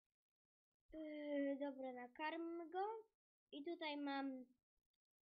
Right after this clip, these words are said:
jeszcze tego nowego zwierzeczka, ale no, umyjemy go trochę. Rano się nim opiekowałam, ale teraz pod wieczór też trzeba go niestety nakarmić, bo,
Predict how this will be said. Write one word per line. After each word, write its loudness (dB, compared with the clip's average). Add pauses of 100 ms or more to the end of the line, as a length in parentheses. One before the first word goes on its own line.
jeszcze -8
tego -6
nowego -4
zwierzeczka, -6
ale 0 (800)
no, -6
umyjemy -2
go -10
trochę. -10 (240)
Rano 2
się -4
nim 2
opiekowałam, -2 (120)
ale 0 (600)
teraz 0
pod -4
wieczór -2
też -2
trzeba -2
go 0
niestety -2
nakarmić, -2
bo, -2